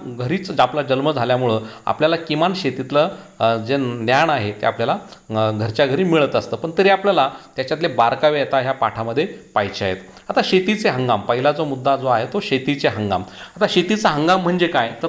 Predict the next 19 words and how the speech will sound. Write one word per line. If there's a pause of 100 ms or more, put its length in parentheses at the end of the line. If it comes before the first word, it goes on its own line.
थोडक्यात
शेतीचा
ऋतू. (600)
कारण
कोणत्या (880)
हंगामामध्ये,
कोणत्या
म-,
महिन्यांमध्ये
कोणतं
पीक
घ्यायचं,
त्याला
हवामान
अनुकूल
आहे
का
प्रतिकूल
आहे,